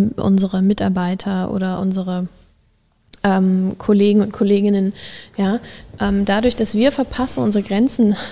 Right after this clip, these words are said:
zu wahren und dafür einzustehen und die, die immer wieder überrennen, entwickeln wir so eine Missgunst, lästern über die, ähm, ja, reden, reden schlecht über die. Dabei kommt diese ganze Dynamik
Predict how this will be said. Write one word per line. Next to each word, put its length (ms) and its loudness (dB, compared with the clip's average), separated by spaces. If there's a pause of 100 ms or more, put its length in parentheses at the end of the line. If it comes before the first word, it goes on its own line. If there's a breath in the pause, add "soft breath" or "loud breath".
(100)
zu 240 -2
wahren 420 0
und 120 0
dafür 260 -4
einzustehen 840 -2
und 140 0
die, 80 -2
die 140 -6
immer 240 2
wieder 180 0
überrennen, 520 0 (640 loud breath)
entwickeln 460 0
wir 100 2
so 60 0
eine 140 4
Missgunst, 840 -2
lästern 540 -2
über 260 0
die, 320 0 (480 loud breath)
ähm, 600 0 (1200)
ja, 260 2
reden, 460 2
reden 360 0
schlecht 440 -2
über 200 -2
die. 300 0 (320 loud breath)
Dabei 240 2
kommt 240 0
diese 180 -2
ganze 300 -2
Dynamik 400 2